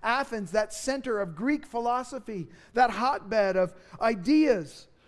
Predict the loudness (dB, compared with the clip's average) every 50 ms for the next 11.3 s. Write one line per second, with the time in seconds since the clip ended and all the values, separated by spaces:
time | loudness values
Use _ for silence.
0 | _ _ _ _ _ -8 -2 2 4 4 4 4 2 -2 2 4 6 6 6 6
1 | 6 4 2 2 2 -2 -6 -6 -6 -6 -6 -8 -10 -8 -8 -6 -6 -6 -6 -8
2 | -8 -6 -6 -6 -6 -6 -6 -6 -2 -2 0 -2 -2 -4 -8 -6 -4 -4 -4 -4
3 | -6 -6 -6 -6 -6 -8 -8 -6 -6 -6 -4 -6 -8 -8 -8 -8 -6 -6 -6 -8
4 | -10 -14 -20 _ _ _ _ _ _ _ _ _ _ _ _ _ _ _ -2 0
5 | 2 4 6 6 6 4 4 2 2 4 4 4 2 0 -2 -2 0 0 0 0
6 | -2 -4 -4 -4 -4 -2 -2 -2 -2 -4 -4 -4 -2 -2 -2 -2 -4 -8 -10 -10
7 | -10 -12 -14 -20 -20 _ _ _ -4 -4 -4 -6 -10 -6 -2 0 2 4 4 4
8 | 2 2 0 -6 -4 -4 -4 -4 -4 -4 -4 -4 -2 -4 -6 -4 -4 -4 -4 -4
9 | -2 2 2 2 2 2 -2 -4 -4 -4 -2 -2 -2 -2 0 0 -2 -2 -2 -2
10 | -4 -6 -4 -2 -2 -2 -2 -2 -4 -4 -2 -2 -2 -2 -4 -6 -8 -6 -4 -2
11 | -2 -2 -2 -4 -4